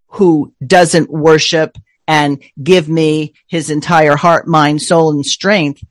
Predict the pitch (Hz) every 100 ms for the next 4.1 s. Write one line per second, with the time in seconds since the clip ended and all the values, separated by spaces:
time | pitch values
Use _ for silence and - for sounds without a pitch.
0 | _ _ 143 160 185 240 208 - 254 254
1 | 247 214 - 214 202 - 175 165 151 147
2 | 175 170 - _ 151 143 165 180 - -
3 | 220 381 226 156 131 - - 143 131 151